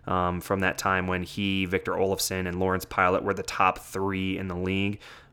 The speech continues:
Um, but he is still the highest scoring defenseman in the A H L, and Pilot is the number two highest scoring defenseman, and he's been injured the last few games. But Redmond is just, he's one of the best skaters on the ice. He's one of the most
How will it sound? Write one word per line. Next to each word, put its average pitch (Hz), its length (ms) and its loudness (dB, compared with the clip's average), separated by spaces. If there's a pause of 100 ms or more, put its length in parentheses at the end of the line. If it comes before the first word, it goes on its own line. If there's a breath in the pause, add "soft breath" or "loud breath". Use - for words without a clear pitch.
Um, 90 300 2
but 98 100 6
he 101 120 6
is 98 120 6
still 120 540 6 (200 loud breath)
the 98 400 2
highest 101 460 4
scoring 98 460 4
defenseman 135 640 2 (400 soft breath)
in 110 180 0
the 110 160 4
A - 20 8
H 110 300 8
L, 117 300 6
and 92 480 2
Pilot 104 380 8
is 92 220 4
the 95 300 0
number 95 260 2
two 107 240 4
highest 95 300 4
scoring 95 280 0
defenseman, 98 520 -2
and 92 100 -4
he's 95 140 -6
been 92 120 -4
injured 98 380 0
the 87 80 -2
last 87 280 2
few 90 140 -6
games. 92 380 0 (340 loud breath)
But 101 300 8
Redmond 156 400 8
is 101 240 4
just, - 320 0
he's 101 240 -4
one 98 160 4
of 139 80 2
the 156 60 6
best 151 240 6
skaters 104 400 4
on 92 100 4
the 92 80 0
ice. 90 380 0 (260 loud breath)
He's 101 300 0
one 101 200 4
of 117 80 4
the 117 60 4
most 113 260 4